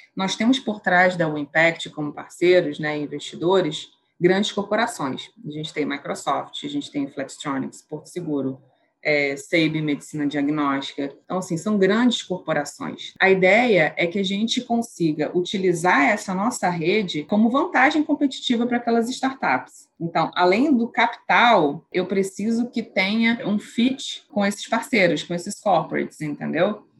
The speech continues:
Então, esse é o ponto, pra mim, que é principal, porque é ele o que faz a diferença. Quando você fala com, com uma fundadora, "Eu te dou o capital e tal", mas qual é a coisa mais importante da sua empresa?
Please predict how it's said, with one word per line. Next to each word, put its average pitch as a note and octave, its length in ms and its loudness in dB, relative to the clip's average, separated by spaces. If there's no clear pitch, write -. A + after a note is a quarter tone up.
Então, F#3+ 340 -2
esse A3+ 360 -2
é G3+ 80 2
o A3+ 120 0
ponto, B3+ 340 -2
pra A3 180 -2
mim, A3 160 0
que B3+ 140 -2
é B3 60 2
principal, A#3 840 2
porque A3 300 -4
é A3 80 4
ele A#3 100 2
o A#3+ 60 -4
que - 100 -8
faz A#3 340 2
a A#3 40 0
diferença. D#3 800 -4
Quando A3+ 240 2
você B3+ 180 -2
fala B3+ 280 -2
com, F3+ 260 -6
com - 180 -10
uma D#3+ 160 -2
fundadora, D#3 840 2
"Eu C4+ 200 -2
te C4+ 160 -4
dou B3+ 600 2
o A3+ 60 -4
capital G#3 480 -2
e G#3 40 -6
tal", G3+ 140 -2
mas G#3+ 140 -2
qual F#4+ 120 -2
é G4+ 40 -6
a - 20 -16
coisa D#4+ 160 4
mais E4+ 240 2
importante A3 760 -2
da E3+ 80 -2
sua E3+ 160 -4
empresa? D3 440 -4